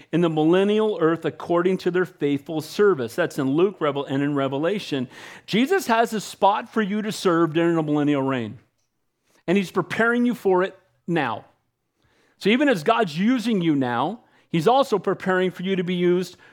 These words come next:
for a thousand years during the millennial kingdom. The millennial is important because it will reveal the depths of man's rebellion and nature in a perfect environment. See, a lot of people will say, "Well, I only sin because of the environment I'm in, or because how I grew up, or because who my parents are,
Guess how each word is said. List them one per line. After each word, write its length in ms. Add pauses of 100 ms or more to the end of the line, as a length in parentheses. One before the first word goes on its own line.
(140)
for 160
a 60
thousand 640
years 580 (320)
during 240
the 60
millennial 540
kingdom. 600 (720)
The 80
millennial 340
is 100
important 440
because 380
it 100
will 160
reveal 400
the 80
depths 380
of 80
man's 360
rebellion 680 (320)
and 200
nature 460
in 160
a 60
perfect 480
environment. 520
See, 120
a 40
lot 220
of 80
people 260
will 60
say, 420 (300)
"Well, 240
I 220
only 260
sin 380
because 280
of 60
the 140
environment 560
I'm 180
in, 160
or 80
because 280
how 240
I 120
grew 300
up, 260
or 40
because 360
who 100
my 140
parents 560
are, 320